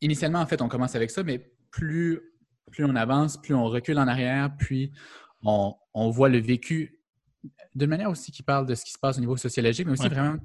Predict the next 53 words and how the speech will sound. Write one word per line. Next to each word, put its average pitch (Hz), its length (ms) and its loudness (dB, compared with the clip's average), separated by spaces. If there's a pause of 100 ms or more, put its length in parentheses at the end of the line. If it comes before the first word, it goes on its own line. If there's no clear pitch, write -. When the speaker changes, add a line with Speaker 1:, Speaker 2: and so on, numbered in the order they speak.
(100)
Speaker 1:
très, - 220 0
très, 156 160 -2
très 160 160 2
personnel 123 580 2
sur 110 240 -4
comment 131 300 4 (480)
son, 117 420 0
comment 117 200 2
le 110 100 6
frère 147 560 4
de, 101 240 0
d'Édouard 110 340 4
Louis 117 200 4
était, 117 300 4
comment 113 360 4
lui 120 400 2
était 135 160 -4
comme 127 160 0
un 120 140 4
jeune, 127 420 2
où 113 100 -2
il 113 80 -2
a 107 40 -2
fait 123 100 -6
des 110 140 -2
mauvais 110 260 2
coups, 151 440 0
il 113 60 4
a 104 60 0
volé. 120 540 2 (420)
Fait 104 100 0
comment 139 240 4
est-ce 139 100 4
Speaker 2:
Ouais. - 40 -6
Speaker 1:
que 127 60 2
lui, 123 520 -2 (220)
c'est - 80 -18
quoi 151 80 2
sa 147 100 0
perception 117 380 -6
de 156 60 0
la 139 40 2
violence, 120 360 2
c'est - 60 -14
quoi 160 80 -4
sa 147 60 -4
perception 127 540 -4
des, 110 200 -2
du 110 160 -6
vol, 120 420 2
parce 113 120 -16
que - 100 -20
Speaker 2:
Oui. 127 200 -8